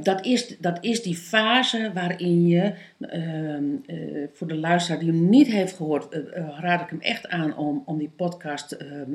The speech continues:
ehm, nog een keer te gaan luisteren. Ehm, die fase waarin je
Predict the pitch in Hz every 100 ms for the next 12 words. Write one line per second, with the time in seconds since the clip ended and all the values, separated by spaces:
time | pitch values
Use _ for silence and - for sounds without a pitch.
0 | 139 160 147 135 131 135 - 175 180 180
1 | 160 170 160 - 139 147 185 214 - 269
2 | 302 - - - - - _ - 165 151
3 | 147 - 170 170 - 202 220 247 214 165
4 | 170 170 180 190 214 190 190